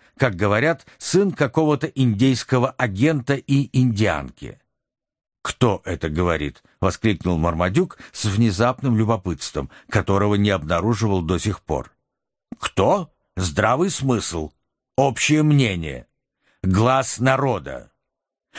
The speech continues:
Послушай дальше и узнаешь все. Этот молодой человек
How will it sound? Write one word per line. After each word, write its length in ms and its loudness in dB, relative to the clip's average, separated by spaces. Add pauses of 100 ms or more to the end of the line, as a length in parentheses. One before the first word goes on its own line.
(160)
Послушай 580 0
дальше 560 0 (180)
и 100 2
узнаешь 600 0
все. 480 -4 (1080)
Этот 320 -2
молодой 480 0
человек 600 0